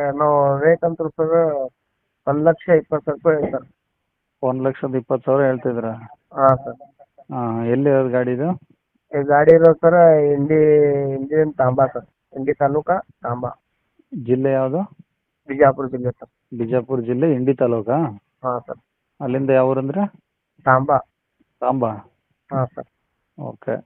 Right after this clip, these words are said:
Speaker 2: ಅಂದ್ರೆ ಈಗ ಗಾಡಿಗೆ ಒಂದು ಇಪ್ಪತ್ತು ಹೇಳ್ತಿದ್ದೀರಾ?
Speaker 1: ಹಾ ಸರ್.
Speaker 2: ಇನ್ನೂ ಕಡಿಮೆ ಆಗುತ್ತೆ?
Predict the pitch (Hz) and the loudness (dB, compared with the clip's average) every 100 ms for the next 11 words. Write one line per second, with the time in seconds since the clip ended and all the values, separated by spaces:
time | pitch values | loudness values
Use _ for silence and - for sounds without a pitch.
0 | - 127 139 139 131 120 123 131 143 131 | -10 -4 -2 0 -2 0 0 0 -2 -2
1 | 131 127 139 123 123 123 117 113 113 - | -2 -2 -2 -2 -2 -2 -4 -6 -10 -14
2 | _ _ - 135 123 120 110 _ _ _ | _ _ -8 -6 -6 -8 -20 _ _ _
3 | 226 156 139 123 123 127 120 113 107 117 | -10 -6 -4 -2 -2 -2 -4 -6 -8 -12